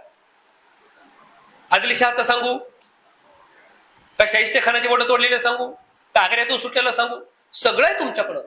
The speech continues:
असे शंभर काढल्या गोष्टी बोलण्याच्या. त्यातला ठरवा पुन्हा, "आई, शंभर नको, हा,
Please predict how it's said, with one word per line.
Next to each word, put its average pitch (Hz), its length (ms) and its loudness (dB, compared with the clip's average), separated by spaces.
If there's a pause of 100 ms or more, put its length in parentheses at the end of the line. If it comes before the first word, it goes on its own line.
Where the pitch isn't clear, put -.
(140)
असे 302 180 0
शंभर 339 480 0
काढल्या 185 300 0
गोष्टी 160 460 -10
बोलण्याच्या. 190 460 -2 (680)
त्यातला 311 280 2
ठरवा 330 460 2
पुन्हा, 226 340 -2 (100)
"आई, 214 120 -4
शंभर 220 360 -4
नको, 208 420 -6
हा, 160 140 0